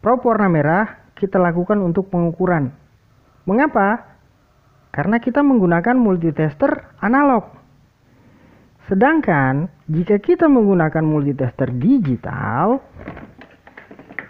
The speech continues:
prop warna merahnya pada bagian ground, sedangkan prop warna hitam kita lakukan untuk pengukuran.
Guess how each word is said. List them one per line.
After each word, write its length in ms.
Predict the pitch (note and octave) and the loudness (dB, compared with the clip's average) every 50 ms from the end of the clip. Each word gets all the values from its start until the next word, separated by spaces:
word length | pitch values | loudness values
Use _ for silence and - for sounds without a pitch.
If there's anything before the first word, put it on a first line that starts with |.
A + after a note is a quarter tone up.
| - - - _ _ _ _ _ _ _ _ _ _ - | -20 -20 -20 _ _ _ _ _ _ _ _ _ _ -2
prop 240 | C#4+ D4 C#4 A#3 | 0 0 0 0
warna 320 | A#3+ A3+ G#3 G3+ G3+ F#3 F3 | 0 0 0 2 2 2 2
merahnya 580 | F3 E3 D3 C3+ C3 C#3+ D#3+ F3 G#3+ B3 B3+ - - _ _ _ _ | 2 0 0 0 0 0 0 0 0 0 -2 -4 -8 _ _ _ _
pada 240 | - C4 A#3+ A#3+ G#3 | -2 0 2 2 2
bagian 480 | E3+ D#3+ C#3 B2 A#2+ B2 A#2+ A#2 A2 G#2+ | 2 2 0 0 0 0 0 0 -2 -2
ground, 400 | A#2 C3 E3 G3+ B3 C#4 C#4 - - - _ _ - - | 0 0 2 2 2 2 0 -2 -6 -16 _ _ -20 -10
sedangkan 580 | - D#3+ C#3 C3 A#3 A3 A3 - G#3+ A3 - - - _ _ _ _ - | -6 -4 -2 0 0 -2 -2 -4 -6 -8 -8 -10 -12 _ _ _ _ -4
prop 240 | B3 B3+ A#3 - G3 | -2 -2 0 0 -2
warna 240 | E3+ D3 C#3+ C3 | -2 0 0 -2
hitam 400 | A#2+ A#2 - - D#3+ F3+ G3+ G#3+ G#3+ - | -2 -2 -2 -2 -2 0 0 -2 -4 -4
kita 240 | - A3+ G#3+ A3 G3+ | -6 -6 -2 0 0
lakukan 400 | F3+ D#3+ C#3 D3 C#3 - - F#3 | 0 0 0 -2 -4 -2 -2 -2
untuk 380 | F#3 F#3 F#3 F#3+ G#3+ B3+ A#3+ - - _ _ _ _ _ _ _ _ _ _ _ _ _ | 0 0 -2 -2 -2 -4 -6 -8 -14 _ _ _ _ _ _ _ _ _ _ _ _ _
pengukuran. 720 | - A3+ A3+ A#3 A#3 A#3 A#3+ B3+ A#3 G#3+ F3+ C#3 A#2 G#2 | -4 0 0 2 0 0 0 0 0 0 0 0 -2 -4